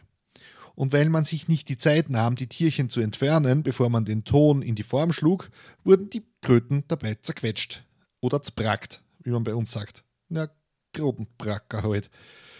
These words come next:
Wenn ihr also irgendwann einmal einen alten Ziegelstein seht, der den Abdruck einer plattgequetschten Kröte auf der Seite hat,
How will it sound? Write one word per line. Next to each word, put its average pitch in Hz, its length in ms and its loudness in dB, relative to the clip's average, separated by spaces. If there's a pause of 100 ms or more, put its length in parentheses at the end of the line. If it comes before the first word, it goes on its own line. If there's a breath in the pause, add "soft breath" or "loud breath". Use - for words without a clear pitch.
(520 loud breath)
Wenn 131 180 4
ihr 127 220 2
also 117 300 -2
irgendwann 147 380 0
einmal 107 460 -2
einen 107 200 -4
alten 107 340 -8
Ziegelstein 180 520 -2
seht, 143 400 -2
der 117 80 -6
den 117 180 -6
Abdruck - 480 -8
einer 110 220 -6
plattgequetschten 123 1000 -8
Kröte 170 380 0
auf 135 80 -6
der 147 100 -4
Seite 123 340 -4
hat, 123 200 -4